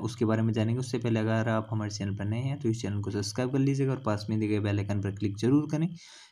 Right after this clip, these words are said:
जिससे हमारी नेक्स्ट वीडियो का नोटिफिकेशन आपको मिल सके। ठीक है, तो चलिए देख लेते हैं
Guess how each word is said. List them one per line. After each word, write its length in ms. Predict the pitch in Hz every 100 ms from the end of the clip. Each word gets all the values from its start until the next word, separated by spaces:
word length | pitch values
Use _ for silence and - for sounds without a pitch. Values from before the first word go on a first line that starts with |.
| -
जिससे 220 | 117 123
हमारी 240 | 117 117
नेक्स्ट 320 | 113 117 117 120
वीडियो 180 | 113 107
का 100 | 107
नोटिफिकेशन 480 | 104 104 107 -
आपको 260 | 107 110 160
मिल 160 | 113 101
सके। 280 | 92 - 90 -
ठीक 140 | 185
है, 60 | - - - -
तो 60 | 120
चलिए 280 | 127 147 160
देख 240 | 151 143
लेते 220 | 143 139
हैं 260 | 151 160